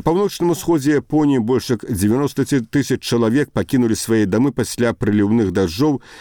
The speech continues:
якія выклікалі паводкі і апоўзні. Рака Кінугава выйшла з берагоў у пачатку верасня пасля двух дзён прыліўных дажджоў,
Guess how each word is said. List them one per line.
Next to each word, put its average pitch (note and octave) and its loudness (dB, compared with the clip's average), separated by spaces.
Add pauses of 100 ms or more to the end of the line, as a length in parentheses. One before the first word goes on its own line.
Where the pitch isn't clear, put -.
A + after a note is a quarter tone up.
(240)
якія C3 0
выклікалі A#2+ 0
паводкі A#2 -2
і A#2+ 0
апоўзні. E2+ -2 (400)
Рака A#2+ -2
Кінугава B2+ 0
выйшла A2 0
з F2+ -4
берагоў G#2+ 0
у - -14
пачатку A#2+ -2 (720)
верасня G#2+ 0
пасля G#2 -2
двух F#2+ 0
дзён A#2+ 0
прыліўных G#2+ 2
дажджоў, G2 0